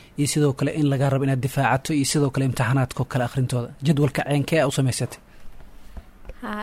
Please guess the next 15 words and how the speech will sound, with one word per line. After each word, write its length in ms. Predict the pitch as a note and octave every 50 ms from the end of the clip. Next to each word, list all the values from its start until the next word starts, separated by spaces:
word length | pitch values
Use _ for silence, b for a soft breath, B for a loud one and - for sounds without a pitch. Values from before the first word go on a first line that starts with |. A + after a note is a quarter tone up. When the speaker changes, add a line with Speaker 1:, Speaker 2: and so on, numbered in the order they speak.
| B3
Speaker 2:
aad 100 | C4+ C4
aa 80 | C4 A#3+
mahadsantahay. 880 | A#3 A#3 A#3 G#3+ - - A#3+ A#3 A3 - A#3 G#3+ A#3+ A#3 G#3+ A3+ A3
Jadwal 380 | G#3 C4 D4+ B3+ A#3+ C4 B3+ A#3+
wuu 100 | B3 A#3+
ii 100 | B3+ C4
samaysan 500 | C#4 - - A3+ G#3+ G#3+ G#3+ - B3 A#3+ A3+ A3+
yahay. 280 | A3+ G#3+ B3+ C4 D#4+ D#4 B B B B B B B B B - - C4
Een, 340 | A#3 A3+ A3+ A3+ A3+ A3 A3 G#3+ A3 A3 A3
waxaa 240 | A#3 G#3 - A#3+ C4
u 40 | C4
maareeyaa 500 | B3+ B3 A#3+ A3+ A3 A3 A3 A3 A3 G#3+
oo 60 | G#3+ G#3+
kaleeto 420 | A3+ A3 A3 A3 G#3+ - A#3 G#3+
buugga 480 | G3+ G#3+ C#4 C#4 C4 G#3 G3+ A#3+ A#3